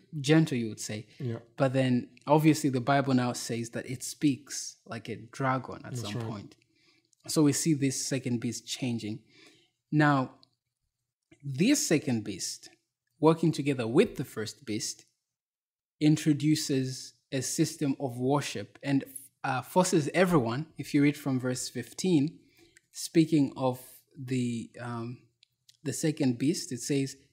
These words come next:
Speaker 1: "And he had power to give life unto the image of the beast, that the image of the beast should both speak and cause that as many as would not worship the image of the beast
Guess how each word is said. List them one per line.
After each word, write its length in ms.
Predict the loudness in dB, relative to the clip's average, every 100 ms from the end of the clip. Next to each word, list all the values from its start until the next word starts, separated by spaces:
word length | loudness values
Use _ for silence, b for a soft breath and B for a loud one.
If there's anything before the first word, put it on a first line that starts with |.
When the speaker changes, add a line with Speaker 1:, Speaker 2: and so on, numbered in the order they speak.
| _
Speaker 1:
"And 180 | 2 6
he 120 | 6
had 240 | 4 2 -2
power 560 | 2 6 6 4 -2
to 180 | -6 -4
give 400 | 0 0 0 -2
life 500 | -2 -2 -2 -8 -20 _ -6
unto 280 | -4 -2
the 180 | -2 -2 -2
image 640 | 2 4 2 -2 -10 -14 -16 _ _ _
of 220 | -6 -2
the 80 | -4
beast, 540 | 0 0 0 -4 -12 -20 b b b b
that 160 | -6 -2
the 160 | 2 4
image 240 | 4 2
of 100 | 0
the 100 | 0
beast 480 | 0 0 -2 -6 -12
should 340 | -6 -6 -6
both 280 | -4 -4 -4
speak 640 | -10 -8 -2 -2 -2 -12 _
and 160 | -4 -4
cause 320 | -2 -2 0
that 120 | -2
as 220 | -2 -2 2
many 360 | 4 4 2
as 200 | -2 -4
would 220 | 0 0 2
not 300 | 0 0 -2
worship 580 | -2 -2 -6 -10 -10
the 220 | -10 -2 2
image 260 | 2 0
of 120 | -4
the 100 | -6
beast 540 | -8 -8 -10 -12 -16